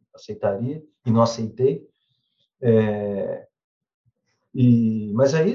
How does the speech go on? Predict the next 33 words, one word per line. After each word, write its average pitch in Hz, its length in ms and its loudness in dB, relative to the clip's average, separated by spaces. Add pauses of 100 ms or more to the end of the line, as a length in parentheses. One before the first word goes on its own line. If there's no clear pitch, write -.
(160)
eu 226 80 2
acho 190 140 0
que 202 60 -2
não 202 160 0
tem, 160 640 0 (480)
não 123 140 -2
tem 127 160 0
problema 131 420 -2
nenhum, 151 280 -2
dependendo 143 440 -2
também 143 260 -2
do 143 140 -10
teor 123 500 2
da 110 120 0
coisa, 95 400 -6
né? 110 120 -4
Então, 117 120 -8
por 127 80 -8
exemplo, 120 200 -4
quando 139 200 2
eu 139 40 0
fiz 143 220 -8
o 127 40 -10
da, - 220 0 (260)
da 123 120 4
Brahma, 160 520 2
foi, 190 140 -4 (460)
achei 180 280 -2
excelente, 190 540 0
porque, 135 220 -4
além 156 400 4
de 165 160 -10
tudo, 226 380 -2